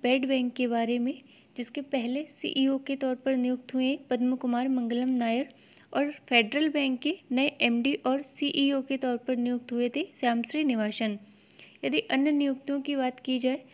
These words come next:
तो अभी अभय कुमार सिंह के बारे में हमने पढ़ा था, जिनको सहकारिता मंत्रालय का संयुक्त सचिव नियुक्त किया गया है अभी कुछ दिन पहले ही। ला गणेशन, ये मणिपुर राज्य के नए राज्यपाल नियुक्त हुए हैं।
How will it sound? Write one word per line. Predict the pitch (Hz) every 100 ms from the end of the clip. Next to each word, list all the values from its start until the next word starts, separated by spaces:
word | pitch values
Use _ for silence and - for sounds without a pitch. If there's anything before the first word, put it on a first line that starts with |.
| - _ -
तो | 277 -
अभी | 240 285 -
अभय | 254 226 302
कुमार | 302 285 277
सिंह | 277 269 254
के | 277
बारे | 269 254 262
में | 269
हमने | 247 262
पढ़ा | 254 247 254
था, | 277 294
जिनको | 247 240 233 285 - - - -
सहकारिता | - 247 247 233 226 285
मंत्रालय | 285 254 240 240 240 269
का | 277
संयुक्त | 294 - 262 269 277
सचिव | 262 254 269
नियुक्त | 277 226 226 -
किया | 262 254
गया | 269
है | 262
अभी | 247 262
कुछ | 262 233
दिन | 262
पहले | 254 247 247
ही। | 262 269 - - - - - -
ला | 240 262
गणेशन, | 262 262 247 - 294 - - - 269
ये |
मणिपुर | 277 254 262 277 285
राज्य | 262 254 226 254
के | 277 320 - -
नए | 233 254
राज्यपाल | 247 240 247 254 262
नियुक्त | 262 254 262 262
हुए | 262 262
हैं। | 262